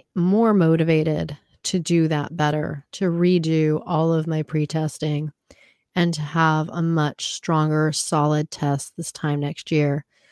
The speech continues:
So I now have twelve months to pace myself and get it right, um, because I do wanna have a strong test. I did pass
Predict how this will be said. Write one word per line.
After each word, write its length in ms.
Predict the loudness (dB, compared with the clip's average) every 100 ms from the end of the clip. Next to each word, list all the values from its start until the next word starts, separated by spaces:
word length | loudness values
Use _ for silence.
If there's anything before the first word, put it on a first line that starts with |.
| _ _
So 140 | 0
I 80 | 2
now 280 | 4 2 2
have 580 | 0 0 2 0 -2 -8 _ -16
twelve 320 | 0 2 2
months 380 | 2 0 -2 -6
to 120 | -8
pace 400 | -6 -2 -2 -2
myself 680 | -4 -4 -2 -2 -2 -6 -16 _ _ _ _ _ -2
and 560 | 2 2 2 0 -4 -8 _ -8 -8 0
get 180 | 2 2
it 80 |
right, 400 | 2 0 0 -4 -10 _ _
um, 280 | -2 -2 -2
because 240 | -2 -2 2
I 120 | 0
do 280 | 2 2 4
wanna 160 | 2
have 200 | 2 0
a 40 | -4
strong 320 | -4 -2 -2
test. 400 | -2 -2 -2 0
I 100 | 0
did 460 | 2 4 4 4
pass 640 | -8 -4 0 0 -2 -6